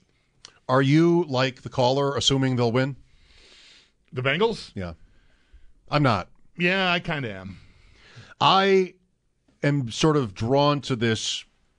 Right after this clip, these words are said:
Speaker 1: the game that Baltimore played against Cincinnati last week in the first game. I know last year, Ravens had bigger injuries on defense last year, and Cincinnati did very well on these. You know, you saw Chase a number of times during the season last year, take a short pass and just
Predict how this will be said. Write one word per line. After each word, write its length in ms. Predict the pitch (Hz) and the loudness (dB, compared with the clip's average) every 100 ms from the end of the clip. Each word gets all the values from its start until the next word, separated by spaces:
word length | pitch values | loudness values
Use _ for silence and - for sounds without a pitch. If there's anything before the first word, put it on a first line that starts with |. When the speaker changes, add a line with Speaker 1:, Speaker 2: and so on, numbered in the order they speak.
| _ _ _ _ _ _ _ _ _ _ | _ _ _ _ _ _ _ _ _ _
Speaker 1:
the 100 | 117 | -6
game 360 | 92 147 156 147 | 0 2 4 2
that 160 | 127 | 0
Baltimore 420 | 131 131 127 120 | 0 2 2 0
played 300 | 113 131 123 | 0 0 0
against 340 | 113 113 117 - | 0 -2 -2 -2
Cincinnati 480 | 135 127 123 117 113 | -2 0 0 2 2
last 340 | 107 110 - | 2 0 -2
week 360 | 110 117 113 _ | 0 0 -2 _
in 160 | - 147 | -6 -4
the 80 | 139 | -4
first 340 | - 127 - | -2 -4 -2
game. 140 | 131 135 | -2 -2
I 40 | |
know 120 | 185 | -2
last 500 | 147 123 135 131 - | -2 0 2 0 -2
year, 320 | 127 120 113 | -2 0 -2
Ravens 380 | 113 113 190 165 | -4 -4 -2 0
had 180 | 127 101 | 0 0
bigger 320 | 135 120 107 | -2 0 0
injuries 380 | 113 110 113 107 | 0 0 -2 -2
on 180 | 101 92 | -4 -4
defense 440 | 107 104 127 123 | -6 -4 -6 -6
last 320 | 127 131 123 143 | -4 -4 -6 -6
year, 240 | 131 127 | -4 -2
and 120 | 110 | -2
Cincinnati 420 | 95 127 117 113 | -4 -4 -4 -4
did 200 | 107 104 | -4 -6
very 240 | 82 104 104 | -6 -6 -4
well 380 | 92 101 120 - - - - - | -4 -2 -2 -4 -16 -18 -18 -6
on 120 | 107 | 0
these. 320 | 107 95 - - _ _ _ | 0 0 -4 -8 _ _ _
You 60 | 110 | -8
know, 60 | |
you 80 | 101 | -4
saw 240 | - 110 | 0 0
Chase 340 | 107 - 117 107 | 0 0 0 0
a 60 | |
number 260 | 107 110 107 | 0 0 0
of 100 | 101 | -2
times 320 | - 104 104 | -2 -4 -4
during 200 | 107 104 | -4 -4
the 60 | 95 | -4
season 360 | - 107 98 | -4 -2 -2
last 320 | 95 101 98 117 | -2 -2 -2 -4
year, 140 | 101 | -4
take 240 | - 113 | -2 -2
a 40 | 101 | -2
short 300 | - 110 95 | -2 -2 0
pass 340 | 107 98 98 | 0 0 -2
and 140 | 98 95 | -4 -2
just 220 | 101 | -2